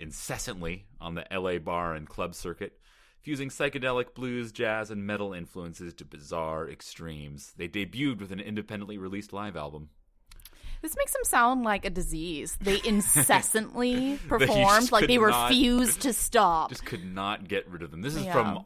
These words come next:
Speaker 1: allmusic dot com, by the way. I didn't write that personally.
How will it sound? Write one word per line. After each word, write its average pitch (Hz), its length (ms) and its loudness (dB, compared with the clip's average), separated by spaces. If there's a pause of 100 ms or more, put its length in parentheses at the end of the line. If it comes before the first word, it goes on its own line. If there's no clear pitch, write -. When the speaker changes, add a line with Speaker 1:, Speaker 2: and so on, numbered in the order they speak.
Speaker 1:
allmusic 95 640 -2 (240)
dot 78 180 -6
com, 73 320 -12
by 71 140 -10
the 73 80 -12
way. 69 300 -6 (100)
I 76 80 -12
didn't 73 220 -16
write 78 240 -16
that - 240 -16
personally. 76 500 -14